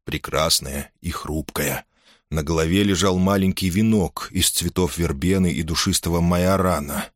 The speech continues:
аромат которых Гай ощутил, когда отец и дочь подошли ближе. Цинна отпустил руку Корнелии и отстал на шаг. «Я отдаю Корнелию под твою опеку,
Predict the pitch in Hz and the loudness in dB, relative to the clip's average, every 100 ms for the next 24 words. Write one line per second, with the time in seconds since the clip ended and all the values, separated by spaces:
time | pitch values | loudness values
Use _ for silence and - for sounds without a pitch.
0 | - 85 90 110 - 98 - 87 - 92 | -4 0 2 2 0 -2 0 -2 0 0
1 | 90 82 80 82 - 110 101 78 71 78 | 0 0 -2 -4 -2 -2 0 -2 -2 -2
2 | - 90 - 82 76 87 - 78 78 - | 0 -2 -2 -2 -2 -2 -2 -4 -4 -2
3 | 82 73 76 80 71 71 - _ _ _ | -4 -2 -2 0 0 -2 -8 _ _ _
4 | _ - 170 175 165 123 110 110 - 120 | _ 0 2 4 2 0 -2 -2 0 2
5 | 98 107 - - 76 110 147 131 123 82 | 2 0 -2 -2 0 2 2 2 2 0
6 | - 98 139 - 92 85 87 90 - 71 | 0 0 0 0 0 0 2 2 0 -2
7 | - - - _ - - - _ _ _ | -4 -8 -10 _ -20 -20 -20 _ _ _
8 | _ _ _ - 160 190 - 160 160 120 | _ _ _ -4 0 2 2 -2 -2 0
9 | 165 170 185 - 165 156 180 208 202 185 | 2 4 2 2 0 2 2 4 4 4
10 | 185 175 107 - - - 123 156 160 - | 4 2 -2 -2 -2 0 0 2 2 2
11 | 151 - 160 160 - 80 76 | -2 2 2 0 -4 -8 -8